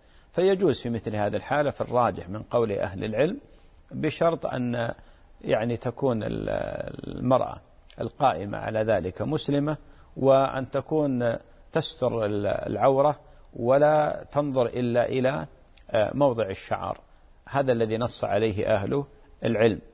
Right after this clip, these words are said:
ف-، وهذا هو الإجراء الأخير الذي تلجأ إليه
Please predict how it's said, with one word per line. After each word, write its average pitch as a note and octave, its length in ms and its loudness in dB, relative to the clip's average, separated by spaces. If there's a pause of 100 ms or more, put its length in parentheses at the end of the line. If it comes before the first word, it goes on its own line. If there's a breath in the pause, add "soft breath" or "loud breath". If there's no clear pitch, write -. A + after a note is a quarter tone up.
(420)
ف-، G2+ 260 0
وهذا A#2 500 2
هو C3 180 2
الإجراء B2 460 2
الأخير A#2+ 500 -2
الذي A2 300 -2
تلجأ A#2+ 360 0
إليه A2+ 480 -2